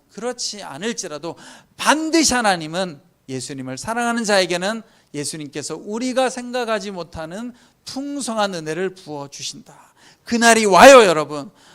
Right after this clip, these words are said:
그러니 우리는 항상 하나님의 은혜를 구하면서 여러분 살아가야 됩니다. 자, 그런데 재미있는 표현이 있어요. 이 여자아이가 살아났잖아요, 소녀가. 이 소녀에 대해서 기록해,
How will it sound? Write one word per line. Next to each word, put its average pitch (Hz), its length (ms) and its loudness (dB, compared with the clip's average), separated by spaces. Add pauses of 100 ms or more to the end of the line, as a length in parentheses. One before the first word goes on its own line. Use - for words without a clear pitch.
그러니 302 300 4
우리는 214 400 -2
항상 175 420 -6 (200)
하나님의 220 520 -6
은혜를 254 340 6
구하면서 170 680 -2 (200)
여러분 131 160 -10
살아가야 151 400 -8
됩니다. 123 400 -20 (340)
자, 160 220 -12
그런데 151 300 -10
재미있는 165 420 -6
표현이 156 240 -6
있어요. 135 280 -8
이 190 300 -4
여자아이가 151 840 -2
살아났잖아요, 180 640 2
소녀가. 165 680 -4 (2000)
이 196 120 -4
소녀에 208 500 -2
대해서 151 360 -6
기록해, 180 600 -4